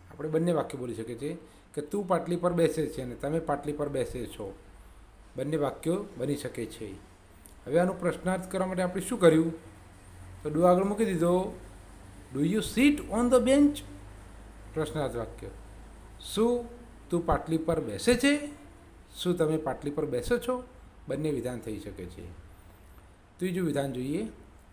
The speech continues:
"જયેશભાઈ teaches English to us." જયેશભાઈ અમને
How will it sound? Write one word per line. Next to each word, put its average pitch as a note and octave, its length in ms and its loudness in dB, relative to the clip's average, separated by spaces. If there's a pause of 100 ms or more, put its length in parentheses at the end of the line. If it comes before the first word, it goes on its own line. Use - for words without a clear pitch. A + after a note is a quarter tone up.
(580)
"જયેશભાઈ F#3 800 4 (140)
teaches F3 400 -2 (260)
English E3 400 0 (180)
to D3 100 -4
us." - 420 -4 (1200)
જયેશભાઈ C#3 760 2 (880)
અમને D3+ 420 -2